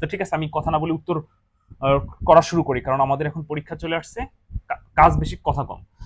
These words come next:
এখানে বলছে যে মাইনাস পি এবং মাইনাস কিউ দুয়ের পরিপূরকের সাহায্যে যোগ করতে বলছে, অর্থাৎ ঋণাত্মক বানাইয়া। তো আমরা যদি উত্তর লিখে লিখি যে দেওয়া আছে, দেওয়া আছে পি সমান কত?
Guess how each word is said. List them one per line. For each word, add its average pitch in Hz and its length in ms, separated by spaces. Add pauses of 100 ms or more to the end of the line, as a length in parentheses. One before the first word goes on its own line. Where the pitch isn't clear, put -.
(180)
এখানে 208 240
বলছে 214 260
যে 175 300 (360)
মাইনাস 175 640
পি 240 260 (500)
এবং 165 200
মাইনাস 156 440
কিউ 254 100
দুয়ের 160 220
পরিপূরকের 180 300
সাহায্যে 175 240
যোগ 170 260
করতে 147 200
বলছে, 98 300 (120)
অর্থাৎ 196 320
ঋণাত্মক 170 460
বানাইয়া। 151 380
তো - 400
আমরা 165 120
যদি 185 160
উত্তর 190 340
লিখে - 220
লিখি 170 280
যে 147 100
দেওয়া 160 360
আছে, 175 400 (3000)
দেওয়া 175 260
আছে 175 220
পি 240 260
সমান 220 300
কত? - 460